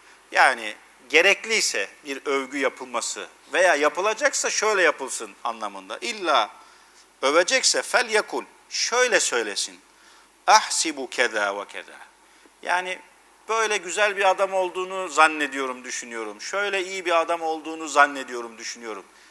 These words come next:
Kat'i bir şekilde değil yani. Yani kat'i ifadelerle, "Bu adam var ya, bu adam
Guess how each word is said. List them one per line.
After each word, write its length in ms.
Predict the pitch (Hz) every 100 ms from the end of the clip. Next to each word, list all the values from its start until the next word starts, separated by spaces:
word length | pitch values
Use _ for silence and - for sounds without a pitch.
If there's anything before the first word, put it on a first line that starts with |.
| - -
Kat'i 520 | - 131 131 - 160 143
bir 80 |
şekilde 580 | 139 - 127 123 123 131
değil 300 | 120 117 110
yani. 260 | 90 78 - - _ _ _ _ _ -
Yani 100 | 92
kat'i 300 | - 131 135
ifadelerle, 720 | 143 143 135 123 123 113 98
"Bu 140 | 107 123
adam 280 | 135 147 165
var 120 | 165
ya, 100 | 139
bu 100 | 131
adam 260 | 123 113